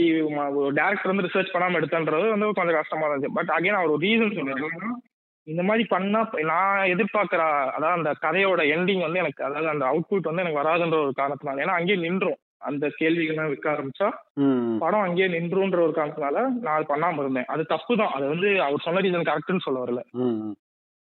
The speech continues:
Speaker 1: அது தப்பு. அந்த ஒரு டிசப்பாயின்ட்மெண்ட் இருந்துச்சு. இப்போ பாக்கியலட்சுமி எடுத்துக்கோங்க, சீரியல். பாக்கியலட்சுமி சீரியல் கேள்விப்பட்டிருக்கியா?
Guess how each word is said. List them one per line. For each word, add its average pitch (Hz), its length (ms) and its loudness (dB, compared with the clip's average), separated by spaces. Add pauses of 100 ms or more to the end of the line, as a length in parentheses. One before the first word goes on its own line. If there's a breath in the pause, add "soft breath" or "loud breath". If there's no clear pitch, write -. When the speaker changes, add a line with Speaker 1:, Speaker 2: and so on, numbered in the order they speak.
(400)
Speaker 1:
அது 160 220 -4
தப்பு. 180 220 0
அந்த 196 200 2
ஒரு 208 100 4
டிசப்பாயின்ட்மெண்ட் 208 640 2
இருந்துச்சு. 175 460 0 (1160)
இப்போ 175 340 0
பாக்கியலட்சுமி 208 600 2
எடுத்துக்கோங்க, 147 400 -2
சீரியல். 156 300 2
பாக்கியலட்சுமி 151 500 -2
சீரியல் 170 220 0
கேள்விப்பட்டிருக்கியா? 135 540 -2